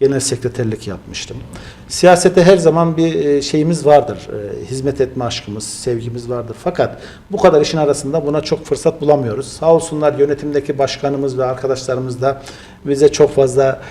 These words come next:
e, iş yükü vermedikleri için bu şekilde devam ediyoruz. Ama gönlümüz hep, e, ülkemizle, halkımızla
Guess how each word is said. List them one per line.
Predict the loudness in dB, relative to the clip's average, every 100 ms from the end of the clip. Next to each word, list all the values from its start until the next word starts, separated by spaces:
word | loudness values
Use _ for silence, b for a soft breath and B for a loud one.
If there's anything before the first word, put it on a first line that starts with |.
| B -4
e, | 0 2 0 -2 -2 -2 -2
iş | -2 -4 -4
yükü | -6 2 6
vermedikleri | 6 4 0 0 -2
için | -2 -4 -4 B B -2
bu | 2
şekilde | 2 2 2 6 6 4 B B 0
devam | 6 8 6
ediyoruz. | 2 -2 -2 -4 -2
Ama | 2 4 4 0 -6
gönlümüz | 2 2 2 0 2 4
hep, | 4 0 -6
e, | -4 -4
ülkemizle, | -8 -4 -2 0 0 -2 -4 -6 B B B -20
halkımızla | 0 2 4 2 -2 -4 -4 -6